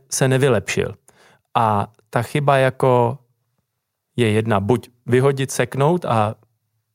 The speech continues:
rozbiju ten tým, rozbiju to nadšení, anebo chyba druhá, nechat to tak bejt, vlastně jako bejt na oko pozitivní, ale nemít reální řešení.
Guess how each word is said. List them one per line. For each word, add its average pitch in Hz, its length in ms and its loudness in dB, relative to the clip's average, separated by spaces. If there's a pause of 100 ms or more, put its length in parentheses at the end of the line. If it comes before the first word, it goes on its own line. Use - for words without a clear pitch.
(100)
rozbiju 135 580 0
ten 139 180 0
tým, 127 240 -4
rozbiju 127 360 0
to 123 140 -4
nadšení, 131 640 -2 (380)
anebo 127 300 0
chyba 135 300 -2
druhá, 123 520 0 (320)
nechat 127 400 -2
to 151 120 -4
tak 123 240 -2
bejt, 120 480 -2
vlastně 123 520 0
jako 127 340 2
bejt 110 460 -2 (680)
na 120 140 0
oko 143 240 0
pozitivní, 135 920 -2 (400)
ale 151 140 2
nemít 156 300 0
reální 135 500 2
řešení. 113 520 -2